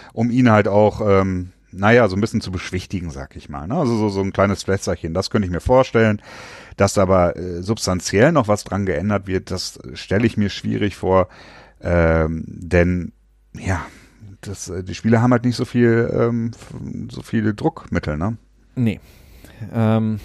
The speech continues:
Speaker 2: ein, ein weiterer Name, der jetzt, ähm, in die seit, ja, seit zwei, drei Tagen, ähm, extrem so durch die Medien, vor allen Dingen durch Twitter, ähm, geistert, ist Odell Beckham Junior Wir hatten das in der letzten Offseason.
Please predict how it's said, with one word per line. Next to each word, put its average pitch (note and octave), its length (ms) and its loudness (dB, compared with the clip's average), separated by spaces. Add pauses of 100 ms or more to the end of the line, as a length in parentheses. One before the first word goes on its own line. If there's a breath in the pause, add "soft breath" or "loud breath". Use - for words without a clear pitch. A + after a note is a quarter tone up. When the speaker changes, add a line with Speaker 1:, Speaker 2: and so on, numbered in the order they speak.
(340 soft breath)
Speaker 2:
ein, B2 200 0
ein A#2+ 200 -4
weiterer D#3 360 0
Name, D#3 340 0
der C#3+ 260 4
jetzt, C#3+ 420 -2
ähm, A#2+ 420 0
in B2 180 -4
die A2+ 300 2
seit, G#2 460 0 (140)
ja, A#2+ 260 0
seit F#2+ 240 -2
zwei, A2 220 2
drei A#2+ 180 4
Tagen, B2 640 0
ähm, F#2 540 -4
extrem B2+ 680 0 (400)
so G2+ 220 2
durch G2+ 220 -2
die - 120 -4
Medien, A#2 580 2
vor F#2+ 160 -2
allen A2 200 2
Dingen A2+ 300 0
durch A2 220 0
Twitter, A#2 480 2 (100)
ähm, G2 300 -2
geistert, G#2 600 2
ist - 340 -2
Odell G#2+ 340 2
Beckham A2 380 0
Junior C#3 460 0
Wir G#2+ 120 2
hatten G2+ 140 -2
das G#2 160 0
in G2 120 -2
der G2 100 4
letzten G#2 840 -2
Offseason. C3+ 720 -4